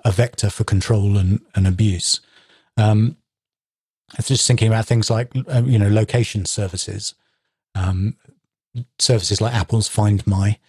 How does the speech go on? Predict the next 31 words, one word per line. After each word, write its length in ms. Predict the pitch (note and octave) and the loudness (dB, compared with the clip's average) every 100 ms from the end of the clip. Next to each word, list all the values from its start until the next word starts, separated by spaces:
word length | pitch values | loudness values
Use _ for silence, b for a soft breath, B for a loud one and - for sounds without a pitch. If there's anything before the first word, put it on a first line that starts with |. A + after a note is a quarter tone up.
| _ _ _ | _ _ _
um, 240 | G2+ G2 G#2+ | 0 2 2
which 180 | - | 2
is 220 | B2 G#2+ - | 0 0 -6
great 400 | - C#3 A2+ - | -2 0 0 -6
if 180 | A2+ A2 | -8 -8
you've 100 | - | -6
got 180 | A2+ - _ _ - | -6 -8 _ _ -6
school-age 540 | - C3+ A2+ G#2+ - | 0 0 2 -2 -4
kids 520 | - B2 A2 - - - | -2 -2 -2 -6 -6 -6
and 260 | G2 G2+ F#2+ | -2 0 0
you 100 | F2+ | 0
can 120 | G#2+ | 0
check 280 | - A#2+ B2 | 2 0 2
in 140 | A2+ | 2
and 340 | G2+ G2+ G2+ - | 2 2 0 -6
see 340 | - - B2+ A2+ | -4 -2 0 0
where 200 | A2+ G#2 | 0 0
they 160 | G#2 | 0
are, 160 | A2 A2+ | 0 0
see 200 | - A#2 | -2 -4
that 120 | A2 | -4
they're 160 | A#2+ G#2+ | -4 -2
where 220 | G#2+ A2 | 0 0
they're 100 | G2 | 0
supposed 340 | - A2+ G#2 - | 0 0 0 0
to 40 | |
be 140 | G#2 A2 | 0 0
and 120 | A#2+ | 0
that 80 | G#2 | -4
they're 140 | G2 | -2
safe. 480 | - A2 B2 - | -2 0 0 -2